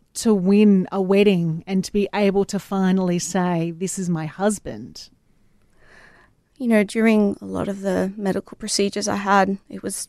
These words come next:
Speaker 2: really tough because I had to be awake. And Alex was there to hold my hand and distract me and tell me stories. And he said, "Val, just imagine you're getting married.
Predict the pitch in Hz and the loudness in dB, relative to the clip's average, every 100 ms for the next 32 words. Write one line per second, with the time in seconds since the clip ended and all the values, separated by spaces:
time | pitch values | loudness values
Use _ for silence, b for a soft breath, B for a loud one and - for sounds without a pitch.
0 | _ 214 202 214 - 208 - - - 196 | _ -2 0 0 -4 -12 -12 -16 -12 -8
1 | 214 226 240 101 101 - - - - b | -6 -6 -10 -8 -6 -6 -10 -14 -20 b
2 | b b b b b 233 208 226 - - | b b b b b 0 2 0 -2 -6
3 | 220 196 214 233 - 208 214 214 214 220 | -6 -2 -2 -2 -4 -6 -4 -2 -2 0
4 | 220 220 233 240 - 233 - - 214 220 | -2 -2 -4 -6 -6 -8 -10 -6 -2 0
5 | 214 - - 208 208 - 214 208 220 - | -2 -4 -4 -2 -2 -4 -2 -2 -4 -8
6 | - b b b b _ 240 233 247 - | -20 b b b b _ -4 0 2 4
7 | 214 214 b b b b b _ 226 240 | 2 2 b b b b b _ 0 2
8 | - - - 247 - - _ _ _ - | 2 -2 0 0 0 -10 _ _ _ -2
9 | 233 226 233 240 233 - 247 240 233 269 | 0 0 2 0 0 -4 -4 -4 -4 -6
10 | - _ | -14 _